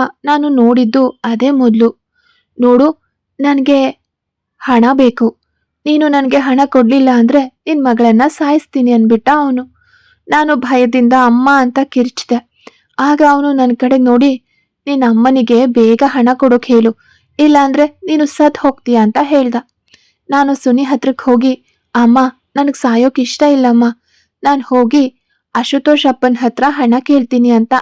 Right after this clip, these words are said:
ಅಳ್ತಾ ಹೇಳ್ದೆ. ಆಗ ಸುನಿ ನನ್ನನ್ನ ತಪ್ಕೊಂಡು, 'ಬೇಡ ಮಗ್ಳೆ, ಈಗಾಗ್ಲೇ ಅವ್ರು ನಮ್ಗೆ ತುಂಬಾನೇ ಸಹಾಯ ಮಾಡಿದ್ದಾರೆ, ನಾವು ಮತ್ತೆ ಹಣ ಕೇಳೋದು ಸರಿಯಲ್ಲ, ನಾವು ಅಜ್ಜಿ ಮನೆಗ್ ಹೋಗೋಣ,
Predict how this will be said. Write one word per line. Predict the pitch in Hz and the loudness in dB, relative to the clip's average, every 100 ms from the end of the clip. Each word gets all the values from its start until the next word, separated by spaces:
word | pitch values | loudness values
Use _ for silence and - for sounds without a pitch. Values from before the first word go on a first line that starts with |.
| - | -4
ಅಳ್ತಾ | 240 233 269 | -4 -2 -2
ಹೇಳ್ದೆ. | 277 262 226 226 226 _ _ - | -2 0 0 0 -6 _ _ -6
ಆಗ | 269 285 285 - | -2 0 0 0
ಸುನಿ | 277 254 285 | 0 2 2
ನನ್ನನ್ನ | 277 247 247 254 | 2 2 2 0
ತಪ್ಕೊಂಡು, | 254 233 - 233 233 247 _ - | -2 -6 -2 0 0 -2 _ -6
'ಬೇಡ | 226 233 262 | 0 2 2
ಮಗ್ಳೆ, | 254 233 226 226 _ _ _ - | 2 0 0 -2 _ _ _ -4
ಈಗಾಗ್ಲೇ | 294 294 240 220 247 | -2 2 2 2 2
ಅವ್ರು | 262 240 247 | 2 2 2
ನಮ್ಗೆ | 240 226 254 | 2 2 0
ತುಂಬಾನೇ | 254 233 254 247 240 | -2 -2 0 0 0
ಸಹಾಯ | 233 233 240 240 | -2 -2 0 2
ಮಾಡಿದ್ದಾರೆ, | 226 220 220 214 220 _ _ _ _ | 4 2 2 0 -4 _ _ _ _
ನಾವು | 294 294 254 | -4 0 0
ಮತ್ತೆ | 226 220 277 | 0 0 -2
ಹಣ | 277 247 240 247 | 0 0 0 0
ಕೇಳೋದು | 233 226 220 | 2 2 0
ಸರಿಯಲ್ಲ, | 285 - 240 233 226 226 _ _ _ _ - | -2 -2 0 2 2 -2 _ _ _ _ -4
ನಾವು | 277 277 | 0 -2
ಅಜ್ಜಿ | - 247 226 302 | -2 -4 -2 0
ಮನೆಗ್ | 277 240 233 | 0 0 0
ಹೋಗೋಣ, | 233 220 220 | 0 2 2